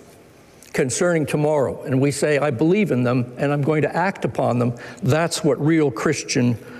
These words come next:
hope is. And in the Bible, it is clear that God has centered his plans for the future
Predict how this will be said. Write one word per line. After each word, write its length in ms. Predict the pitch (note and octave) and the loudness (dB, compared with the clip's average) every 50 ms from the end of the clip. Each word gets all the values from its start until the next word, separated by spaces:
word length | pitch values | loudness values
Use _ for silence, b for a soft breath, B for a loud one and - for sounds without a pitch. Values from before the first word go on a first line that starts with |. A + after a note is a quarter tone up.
| B B B | B B B
hope 320 | B - C#3 B2+ B2 - - | B 0 0 0 0 0 0
is. 440 | B2+ A2 E2 D2 D#2+ - - - - - - - - - - - - - - - B B B B B B B B B B B B | 0 0 0 0 -2 -4 -6 -6 -8 -14 -20 -20 -20 -20 -20 -20 -20 -20 -20 -18 B B B B B B B B B B B B
And 100 | C#3 E3+ | 0 2
in 100 | A#3+ C4+ | 2 2
the 60 | C4 | 2
Bible, 460 | G3 E3 F#3 F#3 G3 G3 G#3+ G#3+ G3+ | 2 2 0 2 2 2 2 4 4
it 100 | F3+ D#3+ | 4 4
is 140 | F3 E3 - | 2 0 0
clear 480 | - - - B3 A#3+ G#3+ D#3 C3+ D3+ F#3 | -2 0 2 4 4 4 4 4 2 2
that 240 | D#3 D3 C#3 A#2 C3+ | 2 0 0 0 0
God 520 | F3 G#3 A#3 A3+ F3+ D3 D3+ E3+ F3+ F3+ - - - - B B B B B B B B | 2 2 2 2 2 2 2 0 -2 -4 -8 -10 -14 -16 B B B B B B B B
has 260 | B D3+ F#3 F3 D3+ | B 0 0 0 0
centered 600 | - - - A#3 A#3 B3 A3 - - D3+ C#3+ C#3 | -2 0 0 0 2 2 0 2 2 2 2 2
his 440 | D3 C#3+ - A#3+ C4 B3+ A#3 A3+ A#3 | 2 0 2 2 2 2 2 0 -4
plans 720 | - - - - G3 F#3 F#3+ F#3+ F3 D#3 C3+ C#3 C3 - | -4 -4 -2 0 2 2 2 2 2 2 2 2 0 0
for 120 | - - D3 | 0 0 0
the 120 | C3+ C#3+ | 0 0
future 720 | - - - A#3 A3 G#3 - - - B2+ A2+ A#2+ - B | 0 2 2 2 2 2 0 0 2 2 2 2 0 B